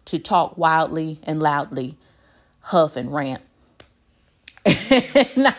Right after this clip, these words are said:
could tell you what, I could fulminate about July, but I won't because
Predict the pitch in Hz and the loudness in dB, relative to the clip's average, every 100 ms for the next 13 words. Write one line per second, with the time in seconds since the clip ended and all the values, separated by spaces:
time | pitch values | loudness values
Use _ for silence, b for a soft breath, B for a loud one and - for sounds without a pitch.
0 | - 254 - 240 262 240 214 226 262 233 | 0 0 0 2 4 2 0 2 4 4
1 | 170 b b b b b 180 196 220 - | 2 b b b b b 0 2 0 -6
2 | - 185 185 185 165 160 143 - 143 151 | -4 0 2 0 -2 -4 -4 2 2 2
3 | b b b - 156 151 185 185 160 143 | b b b -10 -4 2 4 4 0 -2
4 | 139 143 151 147 - 151 - 214 214 180 | -2 -2 -2 -4 -6 -10 -4 0 4 4
5 | 165 165 | 2 -2